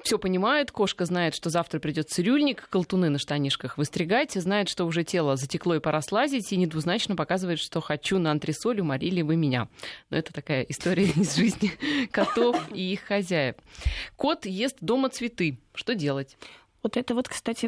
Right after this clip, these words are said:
Speaker 2: очень опасный момент, потому что очень многие домашние цветы ядовиты для животных.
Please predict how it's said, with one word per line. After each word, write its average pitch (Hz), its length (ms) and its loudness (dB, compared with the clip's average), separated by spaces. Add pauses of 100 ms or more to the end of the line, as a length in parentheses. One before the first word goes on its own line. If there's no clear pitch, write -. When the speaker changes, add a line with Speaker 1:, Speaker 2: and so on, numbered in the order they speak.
(140)
Speaker 2:
очень 226 540 4
опасный 226 500 -2
момент, 262 340 0
потому 226 300 2
что 226 360 0
очень 240 280 -2
многие 226 300 2
домашние 226 440 2
цветы 262 280 -2
ядовиты 226 580 2
для 190 200 0
животных. 220 520 2